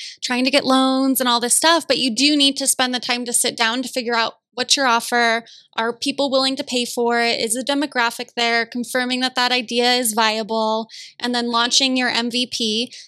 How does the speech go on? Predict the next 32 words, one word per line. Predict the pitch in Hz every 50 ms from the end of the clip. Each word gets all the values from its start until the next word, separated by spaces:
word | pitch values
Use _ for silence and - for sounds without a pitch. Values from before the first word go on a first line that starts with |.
| _ -
to | -
your | 254 254 262
point, | 262 - 269 233 226 226 254 269 -
and | 254 247 220
being | 247 240 240 240
able | 233 233 226 240 247
to | 240 - - 247 247 247 240 - - - - -
log | 240 240 254 247 262
in | 262 254 262
and | 254 233
go, | 247 233 226 226 - 269
"Okay, | 285 - 285 262
how | 254 233 - 277
do | 294 294
I | 285 277
make | 262 254 247 240 240 - - -
a | 247
WordPress | 220 233 240 240 240 - 254 247 233 -
website | 247 226 214 - - 233 202 -
myself? | 208 214 214 - - - - - -
Okay, | - 233 - 233
I'm | 226 226
gonna | 226 233 240
go | - 262
to | 254 269
ThemeForest. | 262 - 277 262 254 247 - 254 247 247 240 - - -
Okay, | - 226 - 240
I'm | 233 233
gonna | 226 226 226
download | 220 233 220 226 240 247 247 240
a | 233
fifty, | - - 254 - - - 285 285 294 294 -